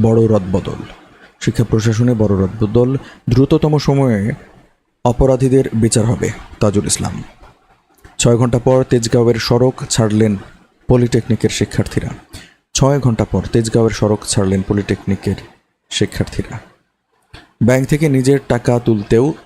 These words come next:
তদবির। খুবই বাজে অবস্থা আসলে।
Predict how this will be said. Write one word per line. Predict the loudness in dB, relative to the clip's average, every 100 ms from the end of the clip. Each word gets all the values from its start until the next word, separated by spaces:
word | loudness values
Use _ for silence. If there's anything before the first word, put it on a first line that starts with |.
| -2
তদবির। | -2 0 -4 -4 -14 -18 _ _ _ _ _ _ _ _ _ _ _ _ _ _ _ _ _ _ _ _ _ _ _ _ _ -20 -20 _ _ -12
খুবই | -2 0 0 2
বাজে | 2 2 0
অবস্থা | -2 -6 -6
আসলে। | -6 -6 -8